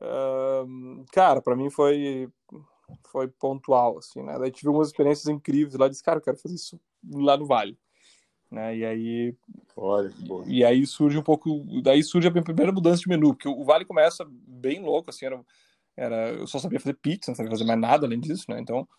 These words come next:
Speaker 1: eh, tinha um forno a lenha, na verdade eu usei o que eu tinha aqui, né? Eu tinha um forno a lenha, né, externo, precisava fazer pão, dei uma reformadinha nele ali, consegui fazer umas pizzas legais. E, e aí eu fazia um menu degustação de pizza, né? <laughs> Eu tinha pouco
Speaker 2: Olha
Speaker 1: ingrediente,
Speaker 2: só.
Speaker 1: então, assim, eu fazia um,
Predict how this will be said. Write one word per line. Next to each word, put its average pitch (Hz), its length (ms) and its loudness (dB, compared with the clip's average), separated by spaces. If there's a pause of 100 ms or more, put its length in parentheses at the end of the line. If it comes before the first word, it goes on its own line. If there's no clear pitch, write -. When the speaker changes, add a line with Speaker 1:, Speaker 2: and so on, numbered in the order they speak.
(420)
Speaker 1:
eh, 113 180 -2
tinha 135 140 0
um 127 60 4
forno 139 340 4
a 139 60 8
lenha, 139 300 4
na 135 80 2
verdade 160 240 4
eu 330 40 0
usei 214 180 -2
o - 20 -8
que 240 80 -6
eu 208 80 -4
tinha 208 300 -6
aqui, 143 160 -8
né? 123 80 -2
Eu - 40 -6
tinha 156 140 -4
um 147 40 -6
forno 160 200 -2
a 160 40 2
lenha, 151 260 -2 (880)
né, 131 260 -8
externo, 143 460 4
precisava 131 300 -4
fazer 135 300 -8
pão, 151 200 4
dei 143 100 -2
uma 139 100 0
reformadinha 135 560 -4
nele 135 220 -4
ali, 131 220 -4
consegui 151 280 -14
fazer 139 140 -12
umas 139 120 -2
pizzas 143 340 -8
legais. 127 400 4 (800)
E, 120 1080 -2
e 131 140 2
aí 151 60 6
eu 175 80 4
fazia 175 200 4
um 185 40 4
menu 185 200 4
degustação 196 460 2
de 190 80 0
pizza, 175 420 -2
né? - 160 -4
<laughs> 180 200 -2 (420)
Eu - 100 -2
tinha 156 260 0
pouco 170 300 2
Speaker 2:
Olha 202 80 -16
Speaker 1:
ingrediente, 160 640 8
Speaker 2:
só. 131 140 2
Speaker 1:
então, 135 180 2
assim, 147 160 -2
eu 139 160 4
fazia 131 300 2
um, 156 180 -4